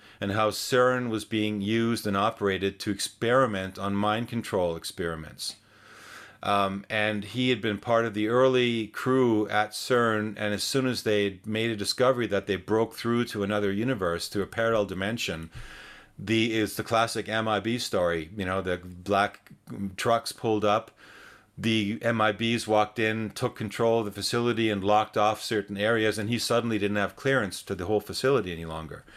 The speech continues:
And he came on and talked about this at this conference. Um, and on, on the way to the conference, it, he had almost been run off the road twice. And after he,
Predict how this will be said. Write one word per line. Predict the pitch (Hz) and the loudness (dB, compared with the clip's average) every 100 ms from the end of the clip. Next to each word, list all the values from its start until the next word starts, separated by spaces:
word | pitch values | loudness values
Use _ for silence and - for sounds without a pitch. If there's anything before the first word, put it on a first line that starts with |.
| - - - - - | -20 -20 -20 -18 -6
And | 101 | -2
he | 117 117 | -2 -2
came | 135 139 135 113 | 0 2 0 0
on | 110 110 107 | 0 0 0
and | 101 98 | -2 0
talked | 117 143 143 | 2 2 2
about | 101 95 92 | 0 0 0
this | 98 90 | -2 -2
at | 104 98 | -2 -2
this | 92 | -6
conference. | - 120 120 123 95 90 - - - - - - - - | -6 -2 -2 -2 -4 -4 -6 -8 -14 -20 -20 -20 -20 -4
Um, | 104 101 98 98 - _ - | 0 0 0 -6 -10 _ -6
and | 113 | -2
on, | 104 110 | -2 -2
on | 110 120 | 0 0
the | 117 | 2
way | 113 131 | 4 4
to | 135 113 | 4 -2
the | 110 | -6
conference, | - 135 156 117 98 - | 0 0 2 0 -2 -2
it, | 104 - - | -4 -4 -4
he | 113 | 0
had | 120 | 2
almost | 117 120 - | 2 0 -2
been | 113 104 | -2 2
run | 117 123 | 2 4
off | 113 - | 0 0
the | 101 | 0
road | 113 123 92 | 4 4 2
twice. | - 120 117 80 - - - - - - - | -2 0 2 0 -6 -10 -12 -20 -20 -20 -6
And | 107 104 110 - | -2 -2 -4 -2
after | 123 131 - | 0 0 -4
he, | 113 113 104 | -4 -2 -4